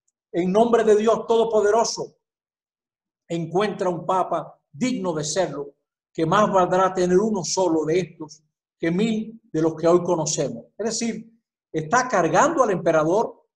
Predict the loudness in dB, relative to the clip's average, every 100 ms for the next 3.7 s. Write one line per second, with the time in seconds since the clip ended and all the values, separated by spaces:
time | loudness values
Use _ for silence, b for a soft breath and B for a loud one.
0 | _ -6 -2 0 0 -2 -4 -4 -2 0
1 | 0 2 2 0 -4 _ _ _ _ _
2 | -2 -2 -2 -2 0 2 2 0 -6 -6
3 | -4 -6 -4 -2 -2 -4 -10